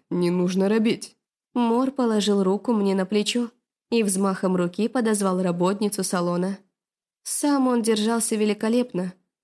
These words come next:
будто и правда был рождён аристократом. Хотя,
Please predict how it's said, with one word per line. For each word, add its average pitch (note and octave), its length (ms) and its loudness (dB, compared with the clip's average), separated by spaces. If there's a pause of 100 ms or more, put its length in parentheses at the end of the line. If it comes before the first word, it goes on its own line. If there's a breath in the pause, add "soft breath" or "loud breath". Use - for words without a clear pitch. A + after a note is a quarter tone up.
(140)
будто A#3 420 2
и A3+ 80 2
правда A3 420 -2
был F#3 200 0
рождён F#3+ 420 0
аристократом. F#3+ 880 -4 (280)
Хотя, A3+ 560 -2